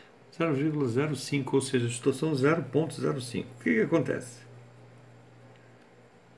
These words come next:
Atrapalha bastante as medidas, porque você já entra do gerador, você já começa com um sinal de zero ponto zero cinco, isso já atrapalha um pouco. Não que você não consiga medir, que você pode subtrair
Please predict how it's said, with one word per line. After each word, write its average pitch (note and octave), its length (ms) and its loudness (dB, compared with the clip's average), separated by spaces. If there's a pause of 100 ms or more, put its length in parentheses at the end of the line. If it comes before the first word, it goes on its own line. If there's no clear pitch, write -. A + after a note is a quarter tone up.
(720)
Atrapalha D#3 520 4
bastante B2 420 4
as G#2+ 80 2
medidas, G2 480 -2
porque - 240 6
você C3 340 2
já C3 220 6
entra B2+ 460 2
do A#2 440 0
gerador, A2+ 440 4
você A#2 240 -2
já A#2+ 160 0 (180)
começa C3 500 2
com C#3 200 -4
um - 20 0
sinal A#2+ 500 -2 (880)
de A#2 120 -2
zero B2 240 4
ponto B2 260 -4
zero B2 240 0
cinco, A#2+ 320 -4
isso - 160 -6
já A#2 360 -2
atrapalha B2 540 0
um B2 60 0
pouco. F#2 320 -6
Não F#3+ 140 -2
que - 80 -12
você G#3+ 100 4
não G#3+ 80 0
consiga C3+ 420 0
medir, A#2 280 0
que - 80 -10
você D#3+ 100 -2
pode D3 260 -2
subtrair D#3 720 2